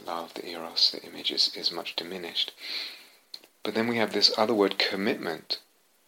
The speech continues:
in English. And again, it's like long-term relationship or parenting, one's committed. And again, uh, co, from the Latin, committere, which means to put together or to join.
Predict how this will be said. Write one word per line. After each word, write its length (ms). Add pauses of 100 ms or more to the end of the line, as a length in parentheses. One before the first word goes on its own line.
(100)
in 140
English. 640 (280)
And 80
again, 320
it's 220
like 200
long-term 460
relationship 720
or 60
parenting, 680
one's 180
committed. 600 (560)
And 100
again, 320 (480)
uh, 280 (560)
co, 520 (340)
from 180
the 80
Latin, 340
committere, 960 (340)
which 220
means 280
to 120
put 320
together 400
or 200
to 220
join. 480